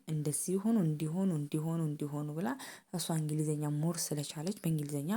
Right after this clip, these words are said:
ማንንም ኮምፕሌን ማድረግ አችልም። just እዚህ ይሄ ቪዲዮ የአማርኛ ቪዲዮ ነው።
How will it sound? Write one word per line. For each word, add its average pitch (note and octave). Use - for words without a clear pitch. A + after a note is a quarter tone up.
ማንንም D#3+
ኮምፕሌን D3
ማድረግ C#3+
አችልም። C#3+
just E3+
እዚህ D#3
ይሄ D#3+
ቪዲዮ D#3+
የአማርኛ C#3+
ቪዲዮ C#3
ነው። C#3+